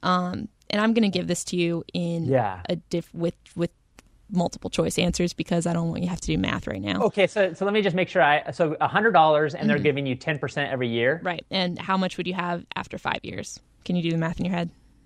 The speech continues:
Speaker 2: Uh, okay, go for it. Give me some, give me some multiple choice options. And
Speaker 1: All
Speaker 2: I,
Speaker 1: right.
Speaker 2: I have a rough idea about what it is, but go on.
Speaker 1: Less than a hundred and fifty dollars, exactly a hundred and fifty dollars, or more than a hundred and fifty dollars.
Speaker 2: You'd have more than a hundred fifty. Okay, thank you for
Speaker 1: Correct.
Speaker 2: <laughs> mentioning
Speaker 1: No
Speaker 2: that
Speaker 1: problem.
Speaker 2: for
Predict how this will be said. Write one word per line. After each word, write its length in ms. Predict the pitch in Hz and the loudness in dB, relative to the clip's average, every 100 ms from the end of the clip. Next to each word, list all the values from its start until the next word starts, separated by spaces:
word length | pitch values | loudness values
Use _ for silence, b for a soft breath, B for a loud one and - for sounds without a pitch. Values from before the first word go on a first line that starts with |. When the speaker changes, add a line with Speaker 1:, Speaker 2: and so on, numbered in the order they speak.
| _ _ _ _ _ - | _ _ _ _ _ 0
Speaker 2:
Uh, 560 | 175 165 160 151 147 143 | 6 8 8 6 6 6
okay, 300 | 170 170 156 | 4 4 2
go 180 | 127 156 | 6 4
for 160 | - 143 | 6 2
it. 60 | |
Give 100 | 139 | 4
me 60 | 160 | 2
some, 220 | 180 147 | 2 2
give 100 | 160 | 2
me 60 | 165 | 0
some 260 | 151 139 | -2 -2
multiple 260 | 143 131 139 | 0 0 0
choice 240 | 139 123 | 0 2
options. 400 | 110 113 113 110 | 2 0 0 -4
And 80 | 123 | 0
Speaker 1:
All 80 | - | 2
Speaker 2:
I, 40 | |
Speaker 1:
right. 140 | 147 135 | 4 4
Speaker 2:
I 20 | |
have 120 | 139 | 4
a 40 | 127 | 6
rough 240 | 143 135 | 6 6
idea 260 | 117 110 107 | 2 0 -2
about 140 | 104 | -4
what 140 | 104 101 | -4 -4
it 80 | |
is, 180 | 95 98 | -6 -8
but 280 | 107 104 - | -6 -10 -8
go 80 | - | -2
on. 40 | 117 | 2
Speaker 1:
Less 220 | 220 - | 2 2
than 120 | 277 | 2
a 40 | 254 | 2
hundred 280 | 220 202 190 | 2 0 -2
and 100 | 190 | -4
fifty 220 | 185 170 | -6 -4
dollars, 440 | 175 87 92 98 - | -2 -2 -4 -6 -8
exactly 480 | 185 196 190 - 180 | -4 -2 -2 -2 -6
a 40 | |
hundred 200 | 190 185 | -4 -2
and 100 | 185 | -2
fifty 240 | - - | -6 -6
dollars, 340 | 101 107 104 107 | -4 -2 -2 -2
or 120 | - | 0
more 300 | 185 175 180 | 0 2 0
than 140 | 175 131 | -2 -4
a 20 | |
hundred 300 | - 98 98 | -4 -6 -6
and 100 | 95 | -6
fifty 240 | - - | -8 -10
dollars. 240 | 98 - 135 | -8 -2 4
Speaker 2:
You'd 120 | 143 | 6
have 160 | 127 113 120 | 6 4 -2
more 100 | 113 | -2
than 100 | 107 | 0
a 60 | |
hundred 240 | 107 107 107 | -2 -2 -4
fifty. 320 | 110 - 110 | -4 -4 -2
Okay, 240 | 123 127 | 0 2
thank 240 | 113 165 180 | 4 4 6
you 60 | |
for 100 | 180 156 | 6 6
Speaker 1:
Correct. 340 | 123 - - | 4 -2 -4
Speaker 2:
<laughs> 120 | 185 | -2
mentioning 260 | 180 - - | -2 -6 0
Speaker 1:
No 140 | 269 302 | 6 6
Speaker 2:
that 80 | |
Speaker 1:
problem. 520 | - 254 220 208 170 208 - | 6 4 4 4 0 0 -6
Speaker 2:
for 140 | - | -4